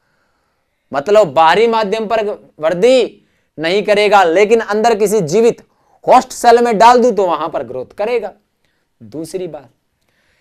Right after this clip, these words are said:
तीसरी बात कि आप कह रहे थे कि विषैला तरल छोड़ेगा, विषैला तरल नहीं छोड़ेगा,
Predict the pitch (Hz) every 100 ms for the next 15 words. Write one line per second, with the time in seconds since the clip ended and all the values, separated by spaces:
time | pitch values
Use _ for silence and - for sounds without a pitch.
0 | _ _ _ - 220 240 269 262 226 240
1 | 240 - _ _ _ _ _ 190 214 240
2 | 233 247 262 262 254 233 202 202 226 247
3 | 262 254 247 247 220 - 208 247 233 208
4 | 127 _ _ _ _ 135 135 170 202 226
5 | 208 185 175 156 139 175 185 185 175 175
6 | 160 156 147